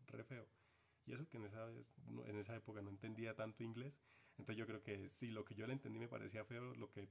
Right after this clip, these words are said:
debió haber dicho tuvo que haber sido peor. Entonces me empezaron a llamar a descargos, y descargos en inglés. Entonces ahí como fuera yo me defendía. Yo, "No, es que mire que esto y esto", y no, eso era una porquería, <laughs> la verdad,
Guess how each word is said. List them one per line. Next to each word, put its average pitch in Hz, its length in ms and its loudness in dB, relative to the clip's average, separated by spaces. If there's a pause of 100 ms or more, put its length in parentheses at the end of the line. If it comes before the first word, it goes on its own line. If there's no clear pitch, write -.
debió 107 240 0
haber 104 140 0
dicho 113 240 -4
tuvo 110 240 -4
que 113 100 -6
haber 107 80 -4
sido 113 180 -4
peor. 107 260 -2 (960)
Entonces 120 180 -2
me 120 80 4
empezaron 110 300 2
a 113 40 2
llamar 104 280 -2
a 110 40 2
descargos, 107 540 -2 (240)
y 98 80 -6
descargos 104 480 -2
en 101 120 2
inglés. 101 400 -4 (1120)
Entonces 107 800 0
ahí 98 140 0
como 123 340 2 (160)
fuera 123 200 6
yo 131 120 4
me 117 100 4
defendía. 104 420 0 (140)
Yo, 120 120 -2
"No, 104 220 0
es 117 80 -8
que 110 120 -2
mire 113 240 -2
que 113 80 -12
esto 110 220 -8
y 113 60 0
esto", 113 280 -6
y 113 120 -6 (280)
no, 139 140 -2
eso - 180 -8
era 120 100 -6
una 120 160 -6
porquería, - 500 -6
<laughs> 98 140 0
la 101 80 6
verdad, 98 340 0